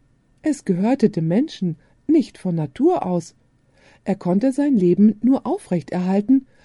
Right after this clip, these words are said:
indem er an diesem äußerlichen Baum, den Gott gemacht hatte, teilhatte. Nun ist ein weiterer, sehr wichtiger Punkt, den wir im Buch erster Mose finden, der,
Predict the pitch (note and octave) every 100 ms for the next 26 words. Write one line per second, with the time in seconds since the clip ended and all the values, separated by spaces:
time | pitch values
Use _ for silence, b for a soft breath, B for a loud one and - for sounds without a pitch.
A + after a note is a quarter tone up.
0 | b b E4+ F4 - G3+ F#3+ A#3+ C#4+ -
1 | E3+ F3+ G3+ C4 D4 E3 G3+ - A3+ C4+
2 | D4 F3+ E3 G3 A3 - C#4+ C4+ E3+ F3+
3 | C4+ A3 D#3 - F#3 F#3+ A#3 A#3+ - -
4 | B3+ F#4 A3 F#3 F#3 E3+ - _ _ _
5 | _ _ _ _ _ _ _ G3 C#4 E4
6 | A3 G#3 - F3+ E3 F#3+ B3 G#3+ F#3 -
7 | - E3+ G#3+ C#4 G#3 B3+ - D#4+ D#4 -
8 | G#3+ A3 B3 - b b b b A#3 A#3
9 | G#3+ - F3+ G3+ - - G#3 G#3 F3+ D4
10 | E4+ G#3 - F3+ - E3+ D#3+ E3+ E3+ A3+